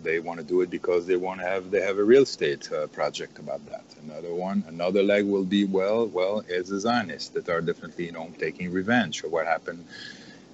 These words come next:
uh, to seven hundred and, seven hundred and seventy-seven years ago. Another leg might be, oh, it's Macron that's definitely doing this because he wanna discredit the Yellow Vest and make sure that the Yellow Vest maybe, you know, wouldn't dare to protest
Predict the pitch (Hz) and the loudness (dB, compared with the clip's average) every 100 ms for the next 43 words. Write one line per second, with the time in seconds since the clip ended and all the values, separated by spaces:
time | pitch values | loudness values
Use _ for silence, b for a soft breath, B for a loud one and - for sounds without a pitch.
0 | - - 92 95 92 92 90 - 107 104 | -20 -6 -2 0 2 0 -2 -2 0 0
1 | - 107 104 104 98 104 101 - 104 98 | 2 2 4 4 4 4 2 2 0 2
2 | 95 98 98 95 - 98 95 92 - - | 0 2 0 0 -2 -2 -2 -4 -6 -4
3 | 101 95 95 101 101 113 147 110 - - | -2 0 0 0 2 4 6 4 2 -4
4 | - 78 85 101 101 104 - 101 101 92 | -12 -10 -4 0 2 2 4 2 2 2
5 | 101 - 113 110 87 - 87 87 - 85 | 2 2 0 0 0 -2 -6 -6 -4 -4
6 | - 120 110 92 90 85 82 - - 95 | 0 2 2 0 -6 -6 -6 -6 -4 -4
7 | 95 - 87 95 92 90 95 87 - - | -6 -4 -2 -2 -4 -4 -4 -4 -6 -6
8 | 95 87 85 92 85 90 90 85 90 - | -4 -4 -4 -6 -6 -6 -10 -10 -8 -6
9 | - 98 87 - 90 87 85 85 95 98 | -2 0 -2 -4 -4 -2 -2 2 2 0
10 | - 87 85 85 - - 92 87 82 85 | -4 -14 -10 -10 -8 -4 -2 -2 -2 -2
11 | 85 85 87 - - - - 76 76 82 | -2 -4 -6 -8 -10 -16 -8 -4 -2 -2
12 | 87 85 - - 90 82 85 82 90 87 | -2 -2 -4 -12 -10 -10 -10 -4 -2 -2
13 | 85 92 98 90 80 - - - - 90 | 0 2 4 2 0 -6 -14 -8 -4 -2
14 | 95 87 - | -2 -2 -6